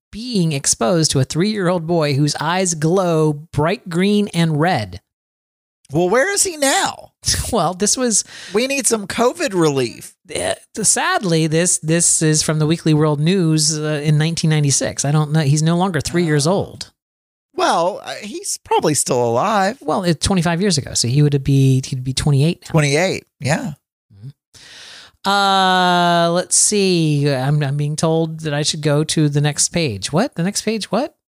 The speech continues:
Speaker 1: Pest control? Oh, yeah.
Speaker 2: It's
Speaker 1: I
Speaker 2: like you have one of those I F Bs in your ear, like you're on the, oh, I'm
Speaker 1: Yeah.
Speaker 2: being, I'm
Speaker 1: Oh,
Speaker 2: getting,
Speaker 1: I'm
Speaker 2: I'm,
Speaker 1: being,
Speaker 2: I'm
Speaker 1: I'm being
Speaker 2: being
Speaker 1: told right now.
Speaker 2: told by the, uh,
Speaker 1: Scientists have
Speaker 2: producers.
Speaker 1: captured a twenty-two pound housefly. <laughs>
Speaker 2: You know,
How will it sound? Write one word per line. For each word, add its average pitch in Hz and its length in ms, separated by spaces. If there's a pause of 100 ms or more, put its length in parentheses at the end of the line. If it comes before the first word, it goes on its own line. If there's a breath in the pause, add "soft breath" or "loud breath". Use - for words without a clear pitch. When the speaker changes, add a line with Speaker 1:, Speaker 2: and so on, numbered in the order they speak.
(140)
Speaker 1:
Pest - 220
control? 220 460
Oh, 233 220
yeah. 269 120
Speaker 2:
It's - 120
Speaker 1:
I - 20
Speaker 2:
like 269 260
you 320 140
have 277 180
one 262 140
of 226 80
those 170 200
I 185 200
F 185 180
Bs 156 480
in 190 60
your 196 180
ear, 202 340
like 170 220
you're 165 140
on 160 100
the, 165 100
oh, 170 140
I'm 165 140
Speaker 1:
Yeah. 170 100
Speaker 2:
being, 226 180
I'm 143 140
Speaker 1:
Oh, 170 40
Speaker 2:
getting, 202 180
Speaker 1:
I'm 190 60
Speaker 2:
I'm, 180 40
Speaker 1:
being, 208 220
Speaker 2:
I'm 160 60
Speaker 1:
I'm 185 100
being 214 140
Speaker 2:
being 185 60
Speaker 1:
told 247 220
right 214 100
now. 185 180
Speaker 2:
told 143 120
by 143 180
the, 139 100
uh, - 20
Speaker 1:
Scientists 254 560
have 220 80
Speaker 2:
producers. 147 240
Speaker 1:
captured 196 440
a 156 140
twenty-two 262 600
pound 226 480
housefly. 220 560
<laughs> 135 80 (3250 loud breath)
Speaker 2:
You 427 100
know, 427 280